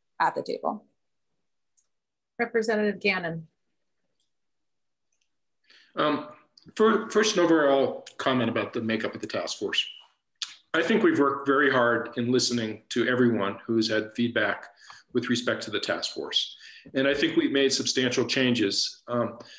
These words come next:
Speaker 3: to in-, increase the balance of representation on that task force. Um, so we've tried to listen to people.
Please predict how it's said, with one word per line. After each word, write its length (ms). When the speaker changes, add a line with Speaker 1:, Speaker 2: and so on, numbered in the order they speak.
Speaker 3:
to 500
in-, 320
increase 540
the 60
balance 800
of 120
representation 800
on 100
that 200
task 280
force. 480
Um, 260
so 220
we've 240
tried 300
to 80
listen 340
to 80
people. 560